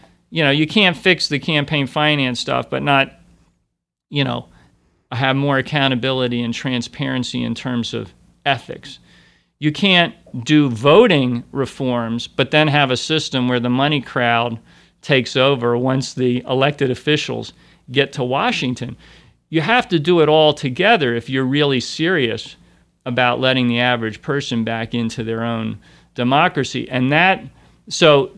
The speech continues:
two things emerged. One was, this has to be the first thing.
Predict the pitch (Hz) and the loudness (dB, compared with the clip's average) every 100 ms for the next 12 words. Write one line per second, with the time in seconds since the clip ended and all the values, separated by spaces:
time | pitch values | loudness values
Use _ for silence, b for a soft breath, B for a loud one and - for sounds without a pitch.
0 | - - 226 233 226 190 170 147 143 143 | -14 -4 0 2 2 2 4 2 2 2
1 | 123 104 - - - 123 147 170 170 147 | 0 -2 -8 -18 -10 -2 2 4 4 2
2 | 131 127 117 127 160 - 160 156 143 135 | 2 2 -2 -2 -2 0 0 0 -2 -2
3 | 135 120 - 135 139 - 165 160 170 | 0 -2 -4 -4 -4 -6 -6 -4 -6